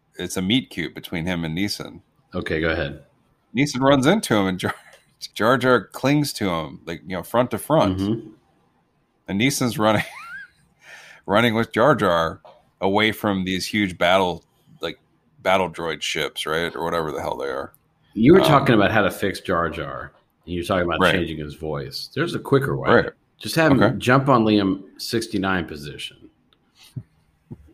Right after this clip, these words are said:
Speaker 2: And that's how
Speaker 1: Yeah.
Speaker 2: you meet cute, you know? Natalie Portman had a meet cute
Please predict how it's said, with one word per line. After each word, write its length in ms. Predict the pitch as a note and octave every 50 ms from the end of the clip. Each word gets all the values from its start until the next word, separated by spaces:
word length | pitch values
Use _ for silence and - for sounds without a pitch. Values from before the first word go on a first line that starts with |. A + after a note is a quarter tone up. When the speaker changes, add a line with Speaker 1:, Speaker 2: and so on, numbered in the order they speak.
| _ - - - - - - - - - - D2+ - - - - - -
Speaker 2:
And 120 | E2 E2+
that's 240 | G2 G#2 G#2 G#2 -
how 80 | - F#2
Speaker 1:
Yeah. 220 | D#2+ C2 A1+ A1
Speaker 2:
you 60 | D#2
meet 140 | D2+ C#2+ -
cute, 340 | - - - - - - - - -
you 100 | - E2
know? 360 | D#2+ E2 E2+ F2+ G2+ G#2 G#2 - - _ _ _ _
Natalie 400 | - G2+ G2+ G2+ G#2+ G#2+ G#2 G2+
Portman 320 | A2 - C3+ B2 G#2+ G#2+ G#2+
had 120 | G2+ F#2
a 40 | F2
meet 240 | F2+ G2 G2+ G#2 -
cute 480 | - A#2+ C#3 C#3 G#2+ - - - -